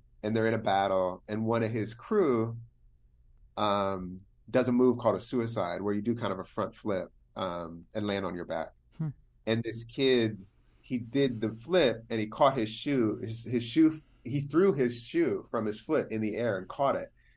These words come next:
Speaker 1: and put it to his head like it was a phone or something as he landed. And they won. That was it. And everyone was like, "How'd you learn to do that?" And he said, "It was an accident. I just happened to, my shoe was loose and it flew off when I flipped,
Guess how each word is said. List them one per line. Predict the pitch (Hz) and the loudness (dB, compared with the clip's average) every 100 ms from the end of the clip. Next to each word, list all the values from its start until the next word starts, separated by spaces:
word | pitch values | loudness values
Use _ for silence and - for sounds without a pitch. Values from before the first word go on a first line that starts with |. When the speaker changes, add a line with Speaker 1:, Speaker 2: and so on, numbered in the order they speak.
| _ _ _ - | _ _ _ -2
Speaker 1:
and | 104 98 - _ _ | -2 -2 -10 _ _
put | 139 | -2
it | 120 | -2
to | 123 | 0
his | 104 95 | -2 0
head | 117 95 | -2 0
like | 95 | -2
it | 92 | -6
was | 90 | -10
a | |
phone | 92 101 92 | -6 -4 -4
or | 85 | -6
something | 87 87 - - - | -12 -14 -16 -18 -12
as | 107 98 | -8 -4
he | 92 | -4
landed. | 87 82 82 - _ _ _ _ | -6 -8 -14 -20 _ _ _ _
And | 120 | 2
they | 123 | 4
won. | 120 110 90 | 6 4 4
That | 104 | 0
was | 95 | -2
it. | 101 - _ _ - - _ - | -6 -10 _ _ -20 -20 _ 0
And | 135 | 6
everyone | 165 165 143 | 8 8 6
was | 127 | 4
like, | 120 | 0
"How'd | 117 165 | -2 -2
you | 143 | -2
learn | 127 139 131 | 2 2 2
to | |
do | 117 170 277 | 2 0 0
that?" | 92 85 - - | 0 -2 -8 -2
And | 123 | -2
he | 120 | 0
said, | 123 117 | 2 2
"It | |
was | 120 | 2
an | 151 | 0
accident. | 208 240 - 87 65 _ _ _ _ - | 0 0 -4 -8 -12 _ _ _ _ 0
I | 120 | 2
just | 131 139 135 | 2 0 2
happened | 139 156 151 131 | 4 4 2 -2
to, | |
my | 120 120 | 0 0
shoe | 117 - 208 202 - | 0 -2 0 -2 -2
was | 113 104 | -4 -2
loose | 104 120 120 | 2 2 2
and | 120 | -4
it | 117 - | -4 -8
flew | 139 151 127 | -2 2 6
off | 147 117 113 | 6 4 2
when | 110 | -4
I | 101 | -6
flipped, | - 147 165 107 - | -4 0 0 0 -4